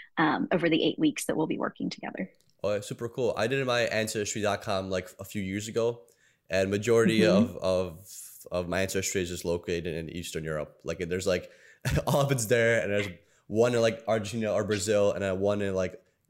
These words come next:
Speaker 2: Britain. But everything else was, like, in, in Eastern Europe. So I'm curious, being
Speaker 1: Yes.
Speaker 2: Eastern European, how does, how do those ancestors potentially affect me?
Speaker 1: And so any experience they had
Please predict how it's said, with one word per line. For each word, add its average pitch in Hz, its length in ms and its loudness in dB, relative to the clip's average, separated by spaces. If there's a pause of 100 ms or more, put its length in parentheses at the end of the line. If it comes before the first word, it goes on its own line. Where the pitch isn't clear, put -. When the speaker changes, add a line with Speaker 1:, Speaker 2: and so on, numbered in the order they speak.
(100)
Speaker 2:
Britain. 78 480 -2 (320)
But 87 160 2
everything 107 260 2
else 98 160 2
was, 92 120 -2
like, 87 160 -2
in, 87 80 -4
in 95 160 -8
Eastern 95 440 -4
Europe. 92 240 -2
So 110 120 -4
I'm 107 40 -6
curious, 117 360 2 (400)
being 131 300 2
Speaker 1:
Yes. 117 80 2
Speaker 2:
Eastern 139 240 2
European, 123 680 0 (540)
how 110 180 0
does, 127 240 -2
how 135 140 0
do 135 60 2
those 127 260 2
ancestors 98 580 -2
potentially 95 460 -4
affect 87 260 -6
me? 82 320 -8 (1800)
Speaker 1:
And 202 220 4
so - 240 2
any 247 220 8
experience 202 680 2
they 170 160 4
had 170 500 0